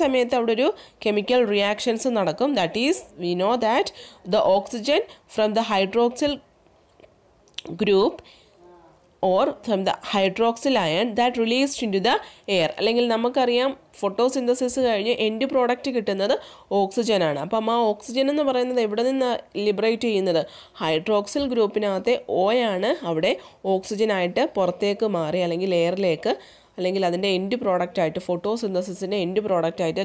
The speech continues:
ലിബറേറ്റ് ചെയ്യുന്നത്. Whereas the hydrogen ions, that is H plus, that combines with carbon dioxide to form glucose. പിന്നെ ഹൈഡ്രോജൻ അയോൺസ് എന്തോ ചെയ്യും? കമ്പൈൻ ചെയ്യും. ഏതുമായിട്ട്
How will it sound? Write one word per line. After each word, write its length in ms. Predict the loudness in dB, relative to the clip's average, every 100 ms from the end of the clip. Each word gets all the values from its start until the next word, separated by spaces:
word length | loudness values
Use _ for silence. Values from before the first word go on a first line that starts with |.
| -2
ലിബറേറ്റ് 460 | 0 -2 0 0 -2 -4 -20 -20 -6 0
ചെയ്യുന്നത്. 420 | 0 0 -2 -4 -2
Whereas 540 | 0 2 2 2 2 0 -8 -18 -6 -2
the 100 | 0 2
hydrogen 480 | 0 2 0 2 2
ions, 260 | 2 2 0 -2
that 140 | 0 0
is 60 | 0 -2 -2
H 100 | -2 0
plus, 200 | 0 0 -4 -2
that 120 | -2 0 -2
combines 600 | -2 0 2 2 0 -2 -12 -20 -20 -10 -2
with 300 | -2 0 -2 2
carbon 300 | 2 2 2 4
dioxide 480 | 2 0 0 0 0
to 60 | -2 2
form 200 | 2 2 -2 -20 _ _ _ _ _ _ _ _ 0
glucose. 500 | 2 2 2 0 0 -6 -10 -4
പിന്നെ 240 | 0 0 0
ഹൈഡ്രോജൻ 500 | 0 0 2 0 2 2
അയോൺസ് 280 | 2 0 -2
എന്തോ 160 | 0 0 2
ചെയ്യും? 240 | 2 2 -2 -18 -20 -20 _ -4
കമ്പൈൻ 420 | -2 2 4 4 2
ചെയ്യും. 240 | 2 2 0
ഏതുമായിട്ട് 480 | 0 0 0 0